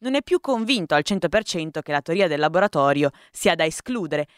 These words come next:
e che è necessario continuare ad indagare fino a che non si scoprirà con certezza cosa è successo in Cina. Le élite statunitensi scadono nell'immoralità e Fauci è uno di loro, è il titolo del commento del direttore del tabloide statale cinese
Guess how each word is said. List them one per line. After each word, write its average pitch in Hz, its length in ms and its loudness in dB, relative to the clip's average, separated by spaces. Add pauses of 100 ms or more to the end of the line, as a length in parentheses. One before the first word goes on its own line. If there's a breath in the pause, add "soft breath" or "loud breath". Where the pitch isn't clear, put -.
(140 soft breath)
e 269 120 -6
che - 140 2
è 175 140 2
necessario 208 500 -2
continuare 170 520 0
ad 156 80 -2
indagare 160 560 -2
fino 185 180 -10
a 208 60 -6
che - 160 -10
non 214 160 -8
si - 120 -10
scoprirà 175 520 -6
con 202 180 -6
certezza 165 600 -6 (100)
cosa 160 220 -2
è - 20 -4
successo - 400 -8
in 135 100 -6
Cina. - 400 -12 (320 soft breath)
Le 208 120 2
élite 240 360 2
statunitensi 196 760 -4
scadono 302 560 -2
nell'immoralità 233 1000 -2
e - 80 -6
Fauci 143 580 -2
è 247 100 0
uno 247 200 2
di 240 140 0
loro, 160 320 4
è 156 60 6
il 151 120 -2
titolo 175 480 0
del 175 200 -4
commento 208 600 0
del 143 140 -6
direttore 196 400 -2
del 156 140 0
tabloide 196 420 2
statale 190 340 -4
cinese 165 400 -4